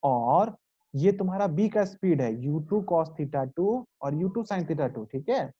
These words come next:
अब एक्सेलरेशन का बात करूं, एक एक्सेलरेशन नीचे था जी, मैंने इसको काट करके इधर ऊपर लगा दिया जी,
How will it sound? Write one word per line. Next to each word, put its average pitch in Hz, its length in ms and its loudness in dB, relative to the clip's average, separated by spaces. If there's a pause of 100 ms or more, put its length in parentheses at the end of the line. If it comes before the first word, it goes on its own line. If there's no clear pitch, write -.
(440)
अब 180 220 2
एक्सेलरेशन 196 640 -2
का 202 120 -2
बात 160 280 4
करूं, 139 280 0
एक 160 200 -2
एक्सेलरेशन 175 560 0
नीचे 175 320 0
था 202 180 -2
जी, 185 340 0 (300)
मैंने 170 260 -2
इसको 156 280 -6
काट 170 260 2
करके 170 280 0
इधर 160 160 0
ऊपर 156 260 0
लगा 160 240 2
दिया 156 200 0
जी, 131 220 -4